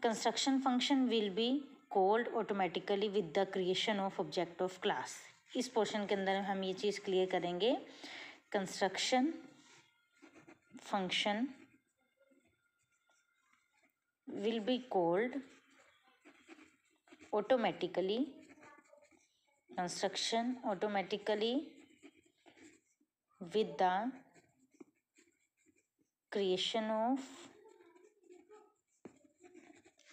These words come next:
object of a class, object of a class।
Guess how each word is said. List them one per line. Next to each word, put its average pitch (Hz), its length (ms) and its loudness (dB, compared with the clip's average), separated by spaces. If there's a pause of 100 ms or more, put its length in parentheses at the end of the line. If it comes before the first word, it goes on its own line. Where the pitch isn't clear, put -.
(100)
object 226 440 2
of 185 180 0
a 175 60 0
class, - 380 -8 (880)
object 196 380 -4
of 180 240 -4
a 247 120 2 (540)
class। - 320 -8